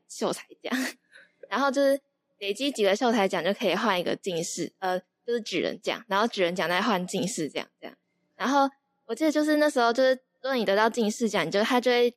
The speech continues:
给你一个就是奖状嘛，还有一个就是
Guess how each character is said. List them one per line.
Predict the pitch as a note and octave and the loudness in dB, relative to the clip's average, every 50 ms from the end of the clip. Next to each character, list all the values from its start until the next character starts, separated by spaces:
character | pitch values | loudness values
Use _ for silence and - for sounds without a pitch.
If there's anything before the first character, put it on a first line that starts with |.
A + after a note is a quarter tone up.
| _ _ | _ _
给 | - G3+ G3+ | -12 -10 -6
你 | G3 G3 F3+ F3 | -4 -2 -2 -2
一 | F3 | 0
个 | - F#3 F3 F3 | 0 0 2 2
就 | F#3 G#3+ | 2 0
是 | A3 - | 0 0
奖 | - G3 - - _ | -4 -6 -6 -6 _
状 | - G3 E3 | -4 -4 -2
嘛， | D3 D#3 C3 | 0 0 0
还 | G3+ G#3+ G#3 | 2 2 4
有 | G3 F#3 | 4 2
一 | F3+ | 2
个 | F3 F#3 F3+ | 2 0 0
就 | E3+ G3+ | 0 0
是 | A3 A3 G#3+ G#3+ | 0 2 0 0